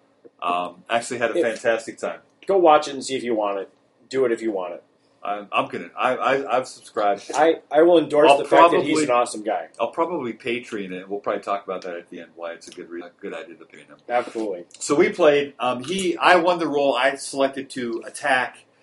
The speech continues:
Speaker 1: He defended. In the end, it ended up being a draw. So uh, the highlight or low light, the, the crazy thing that happened was I had a full no. I thought I
Speaker 2: Wait.
Speaker 1: had a full unit
Speaker 2: Talking
Speaker 1: of
Speaker 2: about this.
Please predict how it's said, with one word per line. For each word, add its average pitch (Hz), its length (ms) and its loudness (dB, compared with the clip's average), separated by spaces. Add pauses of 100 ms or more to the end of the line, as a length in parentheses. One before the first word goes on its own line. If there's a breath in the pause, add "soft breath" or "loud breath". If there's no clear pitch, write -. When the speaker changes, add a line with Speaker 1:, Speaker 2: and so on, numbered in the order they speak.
(120)
Speaker 1:
He 175 180 -2
defended. 117 680 -2 (260)
In 131 140 -4
the 147 120 -2
end, 135 120 0
it 104 120 -4
ended 117 240 -8
up 110 140 -4
being 113 200 -6
a 104 40 -14
draw. 98 300 -6 (640)
So 110 540 2 (180 soft breath)
uh, 131 140 4
the 131 60 -2
highlight 170 840 4 (260)
or 123 200 0
low 143 200 4
light, 113 540 0 (280 soft breath)
the, 131 420 -2
the 135 100 -6
crazy 190 380 -2
thing 165 220 -6
that 131 100 -6
happened 131 380 0
was 117 480 2
I 117 80 -6
had 131 100 -2
a 123 60 -2
full 165 400 -2
no. 131 280 2 (580)
I 131 140 2
thought 170 440 4
I 135 60 4
Speaker 2:
Wait. - 80 4
Speaker 1:
had 131 120 4
a 120 60 0
full 151 300 -2
unit 135 580 -6
Speaker 2:
Talking 113 180 2
Speaker 1:
of 107 140 -4
Speaker 2:
about - 100 -12
this. - 200 -20